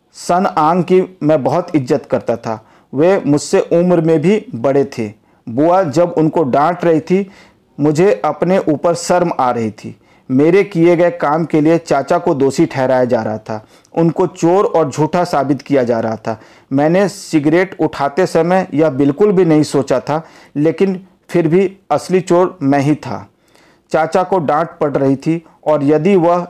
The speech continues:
इस, और यदि इस सब, इस वक्त मैं चुप रहता हूँ तो मैं चोर के साथ साथ झूठा भी हो जाऊँगा। चुप रहना भी तो एक तरह से झूठ बोलना ही है। बुआ चाचा सन आंग के ऊपर चीखती चिल्लाती रही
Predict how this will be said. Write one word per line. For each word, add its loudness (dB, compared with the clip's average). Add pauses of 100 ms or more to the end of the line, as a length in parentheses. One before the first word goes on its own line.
इस, -4 (320)
और 2
यदि 2
इस -4
सब, -4
इस -2
वक्त -2
मैं 2
चुप -2
रहता 0
हूँ 0 (400)
तो 2
मैं 2
चोर 0
के 2
साथ -2
साथ -2
झूठा -4
भी 2
हो 2
जाऊँगा। -6 (420)
चुप 0
रहना 2
भी 0 (300)
तो 0
एक 0
तरह 2
से 0
झूठ -2
बोलना 2
ही 2
है। 0 (400)
बुआ 2 (140)
चाचा 0
सन -2
आंग 0
के 0
ऊपर 0
चीखती 0
चिल्लाती 0
रही -4